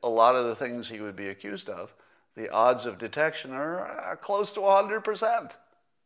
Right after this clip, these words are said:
It's the most transparent job ever. Take the election.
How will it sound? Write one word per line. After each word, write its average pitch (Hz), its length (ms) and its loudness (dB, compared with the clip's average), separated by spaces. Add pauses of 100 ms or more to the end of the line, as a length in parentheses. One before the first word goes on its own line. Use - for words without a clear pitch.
(400)
It's 147 160 -6
the 156 140 -6
most 131 600 -2
transparent 127 720 -6
job 139 340 -4
ever. - 320 -8 (500)
Take 185 240 -6
the 196 100 -4
election. 190 480 2